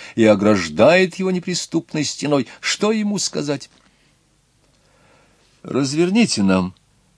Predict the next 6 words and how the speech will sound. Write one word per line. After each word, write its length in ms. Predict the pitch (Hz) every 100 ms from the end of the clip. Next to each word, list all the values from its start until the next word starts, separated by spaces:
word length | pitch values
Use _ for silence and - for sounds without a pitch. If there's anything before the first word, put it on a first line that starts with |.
| -
карту 440 | 208 226 196 110
земного 500 | 92 131 151 160 156
шара, 560 | 139 - 160 131 101 87
Бурьен», 440 | 90 92 90 98 - _ _ _ _ _
приказал 500 | 110 - 87 90 87
Бонапарт. 500 | 92 95 85 -